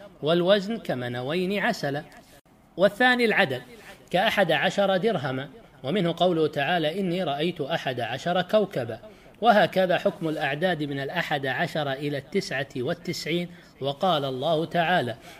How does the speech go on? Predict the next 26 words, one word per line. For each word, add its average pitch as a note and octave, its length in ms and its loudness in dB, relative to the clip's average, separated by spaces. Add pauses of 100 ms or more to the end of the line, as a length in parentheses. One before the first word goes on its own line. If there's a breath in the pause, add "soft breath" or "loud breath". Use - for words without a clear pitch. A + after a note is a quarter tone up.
(160 loud breath)
"إن A3 180 4
هذا A3 320 4
أخي G3 320 0
له F#3 240 4
تسع E3+ 320 -6
وتسعون D3+ 720 -2
نعجة"، B2 340 -4 (400 loud breath)
وفي C3 140 -4
الحديث: D3+ 480 0 (380 loud breath)
"إن E3+ 160 4
لله D#3 500 2
تسعة D#3+ 540 -4
وتسعين C#3+ 880 -2
اسما". C#3 340 -4 (440 loud breath)
وفهم A#3 400 4
من F#3 260 2
عطفي E3 460 0
في F#3 100 0
المقدمة D#3+ 640 0
العدد C3+ 400 -2
على E3 220 0
المقادير D#3 760 -2
أنه D#3+ 340 0
ليس C3 240 -4
من F3+ 180 0
جملتها، F#3 600 0